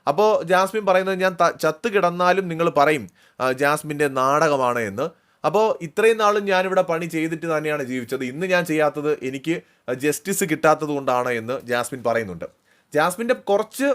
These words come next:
ജാസ്മിൻ ഉയർത്തുന്ന പോയിന്റ്സ് ശരിയാണ്. ഒന്ന്, ജിൻഡോ ആ പറഞ്ഞതിന് ഒരു തീർപ്പ് ഇന്ന് ഉണ്ടാക്കാമെന്ന് പറഞ്ഞിട്ട് ഉണ്ടാക്കിയിട്ടില്ല. അതിന് എന്ത് കാരണം കൊണ്ടാണെങ്കിലും ഉണ്ടായിട്ടില്ല. അതേസമയത്ത് തന്നെ ജാസ്മിൻ ചോദിക്കുന്ന മറ്റൊരു കാര്യം, പവർ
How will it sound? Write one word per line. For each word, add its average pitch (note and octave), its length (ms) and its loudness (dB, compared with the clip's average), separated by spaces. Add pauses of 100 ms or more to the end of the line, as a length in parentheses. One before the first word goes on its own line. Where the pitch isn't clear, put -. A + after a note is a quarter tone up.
(100)
ജാസ്മിൻ F3 360 0
ഉയർത്തുന്ന E3+ 360 0
പോയിന്റ്സ് D3 420 0
ശരിയാണ്. D3 360 -2
ഒന്ന്, F3 480 -6
ജിൻഡോ D#3+ 260 0
ആ E3+ 180 2
പറഞ്ഞതിന് D3 500 -2 (280)
ഒരു G3 120 2 (100)
തീർപ്പ് G3 320 -2
ഇന്ന് E3 140 -6
ഉണ്ടാക്കാമെന്ന് D3 560 0
പറഞ്ഞിട്ട് A#2 360 -4
ഉണ്ടാക്കിയിട്ടില്ല. A2 760 -2
അതിന് A2+ 200 -8
എന്ത് C#3 200 -8
കാരണം D3 360 -2
കൊണ്ടാണെങ്കിലും B2+ 480 -4
ഉണ്ടായിട്ടില്ല. A2 500 -2 (380)
അതേസമയത്ത് F#3+ 540 0
തന്നെ F3+ 120 0
ജാസ്മിൻ E3 380 -2
ചോദിക്കുന്ന E3 380 -4
മറ്റൊരു D#3 340 -2
കാര്യം, C#3+ 280 2 (260)
പവർ D3+ 260 2